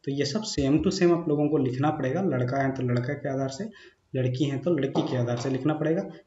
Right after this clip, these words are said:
फिर ये स्थान भी लिखना पड़ेगा, ये डेट भी दे दीजिएगा और यहाँ पे खुद का सिग्नेचर लगेगा जैसे मैंने यहाँ पे दिया हुआ है। देखिए, जगह थोड़ा कम हुआ इसीलिए मैं इस तरह से दिया हूँ।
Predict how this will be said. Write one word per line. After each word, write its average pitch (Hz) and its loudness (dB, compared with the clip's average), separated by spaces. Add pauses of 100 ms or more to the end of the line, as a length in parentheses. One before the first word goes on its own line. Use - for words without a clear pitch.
(100)
फिर 139 -2
ये 135 0
स्थान 143 2
भी 160 8
लिखना 156 2
पड़ेगा, 156 0 (460)
ये 131 0
डेट 127 2
भी 151 2
दे 151 0
दीजिएगा 160 2 (260)
और 131 0
यहाँ 123 2
पे 196 0 (480)
खुद 123 -4
का 190 0 (280)
सिग्नेचर 139 2
लगेगा 113 -2 (320)
जैसे 131 0
मैंने 135 2
यहाँ 123 2
पे 170 0 (440)
दिया 131 0
हुआ 117 0
है। 110 -6
देखिए, 120 -10 (260)
जगह 127 2
थोड़ा 143 0
कम 147 2
हुआ 156 0 (400)
इसीलिए 135 0
मैं 139 2
इस 127 -4
तरह 139 -4
से 143 -6
दिया 139 -2
हूँ। 160 -4